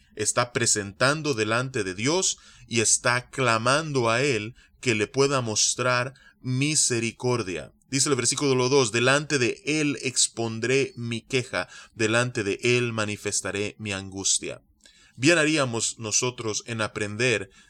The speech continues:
de parte de David, cuando nosotros nos encontremos en medio de alguna prueba, en lugar de ir a otros primero y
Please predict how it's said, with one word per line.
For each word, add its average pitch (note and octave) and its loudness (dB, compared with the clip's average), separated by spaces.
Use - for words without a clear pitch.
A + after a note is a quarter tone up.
de A2 -2
parte B2 0
de G2 -2
David, G2+ -4
cuando G#2+ 0
nosotros C#3+ 0
nos C3 -2
encontremos G#2+ -2
en G#2+ -8
medio B2 0
de G#2+ 2
alguna A#2 -2
prueba, F#2+ 0
en A2+ 0
lugar A#2+ 2
de G2 -4
ir C#3 -2
a G#2+ 0
otros A2 0
primero A2+ -2
y A2+ -4